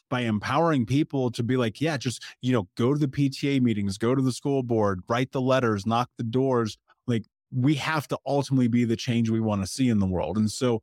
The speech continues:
Daniel, I, I appreciate you so much for coming on the show. This has been a great conversation. I've learned a ton. That's why I was really just kinda quiet back here, 'cause I'm just soaking it in, just thinking about preparedness and thinking about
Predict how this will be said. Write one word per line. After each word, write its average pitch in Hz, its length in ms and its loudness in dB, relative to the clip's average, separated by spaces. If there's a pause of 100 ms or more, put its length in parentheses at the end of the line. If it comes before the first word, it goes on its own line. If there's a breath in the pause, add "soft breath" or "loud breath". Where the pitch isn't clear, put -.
(360 soft breath)
Daniel, 123 220 2
I, 123 120 2
I - 120 -4
appreciate 131 460 -2
you 131 100 -2
so 123 180 0
much 123 180 2
for - 140 -4
coming 120 320 0
on 110 160 2
the 104 80 0
show. 123 320 0
This 110 140 -4
has 113 60 -2
been 113 160 2
a 110 80 0
great 117 280 -4
conversation. 113 580 -2
I've 143 160 0
learned 151 220 2
a 101 60 -4
ton. 131 340 0
That's 127 160 0
why 143 100 2
I 131 40 2
was 110 120 -2
really 120 220 2
just 110 180 -6
kinda 117 220 -4
quiet 123 360 -2
back 160 200 -4
here, 180 200 0
'cause 135 160 -4
I'm 120 80 2
just - 280 -6
soaking 123 420 2
it 110 120 2
in, 131 300 2 (300)
just - 260 -4 (200)
thinking 127 480 0
about 107 520 0
preparedness 117 760 0
and 104 160 0
thinking 123 360 0
about 107 340 0